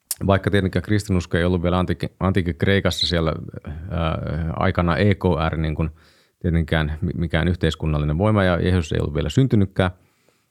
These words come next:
niin – siellä esitetään ikään kuin se lähtötilanne ja, ja, ja se tämmönen yleinen järki vastaan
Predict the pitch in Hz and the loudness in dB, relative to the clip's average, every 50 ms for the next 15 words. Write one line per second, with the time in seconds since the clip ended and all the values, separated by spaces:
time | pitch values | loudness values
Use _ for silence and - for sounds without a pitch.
0 | - - 101 95 98 95 92 - _ _ _ _ _ _ _ _ _ _ _ _ | -8 0 2 4 4 4 2 -2 _ _ _ _ _ _ _ _ _ _ _ _
1 | _ _ _ _ _ _ - - - 120 120 120 127 139 143 131 123 107 113 107 | _ _ _ _ _ _ -8 0 2 4 4 4 4 4 4 2 2 2 4 2
2 | 101 104 101 - 101 95 82 95 95 98 101 90 82 71 82 85 80 76 - - | 2 2 2 0 0 0 0 0 0 0 0 0 -2 -4 -2 -2 -2 -2 -4 -6
3 | 82 76 - - _ _ _ - - 80 - - 80 78 - - - - - - | -8 -12 -14 -20 _ _ _ -12 -8 -6 -4 -4 -2 -4 -4 -6 -6 -6 -6 -4
4 | - - 85 85 - - _ _ _ _ _ _ _ _ _ - - - 82 - | -4 -2 -2 -4 -4 -6 _ _ _ _ _ _ _ _ _ -20 -14 -12 -12 -4
5 | - 90 90 90 90 92 98 113 120 120 110 104 101 95 90 - - - - - | -2 0 2 2 2 4 4 4 4 4 4 2 2 0 -2 -4 -8 -12 -14 -16
6 | 98 - - 104 110 113 104 98 - 95 87 87 90 87 - - - 90 87 85 | -16 -4 0 2 2 2 2 0 -2 -2 0 0 0 0 0 -2 0 0 0 0
7 | 85 92 | -2 -6